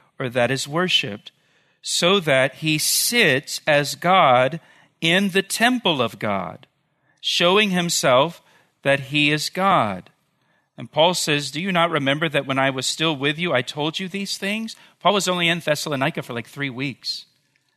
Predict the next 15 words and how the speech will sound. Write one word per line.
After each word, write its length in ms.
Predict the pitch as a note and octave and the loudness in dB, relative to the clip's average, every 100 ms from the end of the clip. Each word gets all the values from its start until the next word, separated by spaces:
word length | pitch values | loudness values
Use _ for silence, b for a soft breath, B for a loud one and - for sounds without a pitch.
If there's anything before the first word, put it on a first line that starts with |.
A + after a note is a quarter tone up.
| _ | _
And 120 | - B2+ | -4 -4
he 60 | |
talked 280 | C3+ D3 - | 0 -2 -2
about 220 | C#3+ C#3 | -2 -4
the 140 | C3+ A#2+ | -2 -2
Antichrist 840 | C3+ D3+ C#3+ - C3+ C#3 C3+ - | -2 -2 -4 -4 -2 0 -2 -4
and 120 | A2+ | -8
the 40 | G#2+ | -8
tribulation 800 | - D3 C#3 A2+ C3 - C#3 C3 | -8 -4 -4 0 -2 -2 -6 -8
period 720 | C3 B2+ B2+ C3 B2+ B2+ - | -6 -4 -2 0 0 -2 -6
and 160 | A2 G#2 | -10 -8
the 120 | A2 | -6
Antichrist 640 | B2 B2 A#2+ B2+ C3 - | -6 -6 -6 -4 -4 -6
declaring 440 | B2 - B2 C3 | -12 -8 -4 -4
himself 420 | B2 A2+ C3 B2 | -4 -6 -2 -2